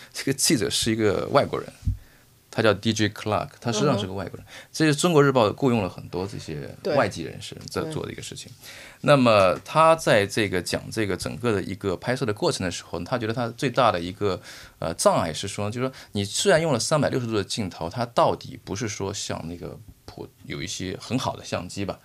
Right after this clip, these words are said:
Speaker 1: 有长镜头啊，在很远的地方拍摄，你还是要进入人群中去拍摄，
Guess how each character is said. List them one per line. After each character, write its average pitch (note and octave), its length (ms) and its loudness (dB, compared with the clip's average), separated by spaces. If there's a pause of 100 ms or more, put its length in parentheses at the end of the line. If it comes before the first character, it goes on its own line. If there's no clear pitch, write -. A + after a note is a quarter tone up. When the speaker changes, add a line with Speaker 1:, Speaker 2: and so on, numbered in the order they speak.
(180)
Speaker 1:
有 E2 100 -4
长 F2 340 -4
镜 A2+ 200 -2
头 E2+ 240 -4
啊， F2+ 320 -2
在 G2+ 120 -2
很 G2 220 -6
远 G#2+ 120 0
的 E2 60 -8
地 F#2+ 100 -8
方 F#2 180 -4
拍 G2 200 -2
摄， G2+ 280 -4 (280)
你 F#2+ 120 -2
还 F#2 180 2
是 D3 100 -2
要 B2+ 80 4
进 A#2+ 220 -2
入 A2 140 2
人 F2+ 260 -4
群 E2 220 -6
中 E2 120 -6
去 - 140 -14
拍 - 180 -12
摄， - 220 -12